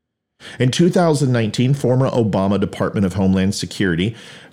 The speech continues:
Jen Johnson, said that during his tenure, he learned that one thousand apprehensions per day at the southern border would overwhelm the system. In February,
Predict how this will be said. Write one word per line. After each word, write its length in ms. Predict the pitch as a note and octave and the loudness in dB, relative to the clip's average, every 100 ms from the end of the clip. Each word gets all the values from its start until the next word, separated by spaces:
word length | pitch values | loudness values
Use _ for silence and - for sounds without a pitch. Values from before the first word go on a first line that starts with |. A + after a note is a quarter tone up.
| G#2 | -6
Jen 420 | F2 A2+ A#2 C3+ | -2 0 2 2
Johnson, 600 | A2+ A2 A2 - F2 D#2+ | 0 0 -2 -2 -2 -2
said 280 | - G2+ G2 | 0 0 0
that 200 | G2 F#2 | -2 -2
during 300 | B2 C3 C3+ | -2 0 2
his 220 | B2 A2 | 0 -2
tenure, 640 | - C3+ C3 F#2 D#2 E2 - | -2 0 2 2 0 -2 -2
he 160 | B2+ B2+ | 0 2
learned 240 | B2+ B2+ | 2 0
that 160 | B2 A2 | 0 -2
one 380 | G#2 D3 E3+ | 0 2 2
thousand 500 | E3+ C#3 C3+ A#2+ F#2+ | 2 0 0 0 0
apprehensions 800 | E2+ G#2 G#2 A2 G#2+ G#2 G2+ F2+ | 0 -2 -2 0 2 0 0 0
per 260 | - A2+ G2+ | -2 -2 0
day 240 | F#2+ G2+ | 0 0
at 120 | E2+ D#2+ | -2 -4
the 60 | |
southern 340 | - F#2 F#2 F2 | -4 -2 0 0
border 360 | C3 G2 F2 - - | 0 0 -2 -6 -4
would 200 | A#2+ B2+ - | -2 -2 0
overwhelm 540 | A2+ G#2 G#2 F#2 F#2 | 2 2 2 2 2
the 80 | F#2 | 0
system. 500 | - D3+ - C2+ - - | 0 -2 -2 -8 -8 -2
In 160 | A2+ | -2
February, 720 | G#2 B2 B2+ D3 D#3+ G3 G#3 | 0 0 2 2 2 0 -2